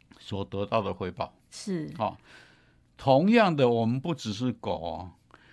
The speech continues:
Speaker 1: 那我们在养猪，
Speaker 2: 嗯。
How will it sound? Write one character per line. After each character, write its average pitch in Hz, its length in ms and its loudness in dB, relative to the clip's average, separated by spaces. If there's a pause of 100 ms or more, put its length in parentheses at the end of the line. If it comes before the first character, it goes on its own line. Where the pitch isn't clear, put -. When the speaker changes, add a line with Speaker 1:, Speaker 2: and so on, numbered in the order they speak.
(180)
Speaker 1:
那 202 340 6 (100)
我 127 140 4
们 120 240 2
在 156 180 2
养 95 340 -4
猪， 120 280 -4 (440)
Speaker 2:
嗯。 175 320 -4